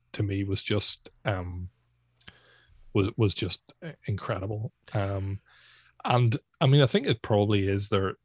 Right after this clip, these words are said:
uh, probably in terms of the, I mean, it was their last one with E M I. I, no, it wasn't. Af-, Afraid of Sunlight was with E M I, but I think probably commercially, probably things kinda changed for them after that a little bit.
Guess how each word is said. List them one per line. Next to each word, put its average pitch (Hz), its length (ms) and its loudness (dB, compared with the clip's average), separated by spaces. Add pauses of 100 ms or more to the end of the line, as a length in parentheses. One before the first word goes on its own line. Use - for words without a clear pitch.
(160)
uh, 165 60 -12 (220)
probably 131 320 4
in 101 120 4
terms 98 340 -4
of 98 80 -4
the, 104 60 0
I - 100 -6
mean, 110 140 4
it 120 60 -2
was 117 120 0
their 110 100 4
last 117 340 0
one 104 120 -2
with 98 140 -6 (800)
E 101 160 -2
M 92 180 -6
I. 107 340 -4
I, 135 120 -2 (120)
no, 160 180 6
it 160 80 2
wasn't. 107 280 0
Af-, - 220 -8
Afraid 139 180 -2
of 113 80 -2
Sunlight 107 320 -6
was 123 100 -4
with 107 160 -2
E 110 80 0
M 110 140 -2
I, 110 100 0
but 117 140 2
I 117 40 4
think 175 260 -4
probably 110 520 2 (1000)
commercially, 120 600 2
probably 127 340 -2
things 113 380 0
kinda 104 260 -2
changed 131 540 0
for 139 120 0
them 139 180 0
after 143 300 -4
that 143 260 0
a 139 40 -2
little 131 200 -2
bit. - 220 -2